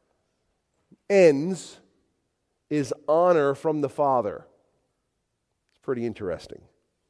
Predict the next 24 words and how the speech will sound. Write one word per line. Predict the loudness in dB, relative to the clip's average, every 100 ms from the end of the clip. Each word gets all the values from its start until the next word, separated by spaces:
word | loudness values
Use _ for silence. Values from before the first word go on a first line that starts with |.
| _ _ _ _ _ _ _ _
So | -4
that | -4 -2
leads | -6 -4
us | -4 -4
to | -10 -6
our | -4 -4
passage | -4 -8 -8 -10 -18
for | -16 -16
this | -16 -12
morning. | -8 -6 -8 -12 _ _ _ _ _ _ -6
And | -4
we | -4
can't | 0 0 0
even | -4 -2
cover | 0 0 0
everything | -2 -2 -6 -6 -6
in | -6
this | -6 -8
text | -6 -8 -8 -16
this | -20 -14
morning. | -8 -6 -6 -6
We're | -6
gonna | -6 -6
cover | -6 -4 -6 -10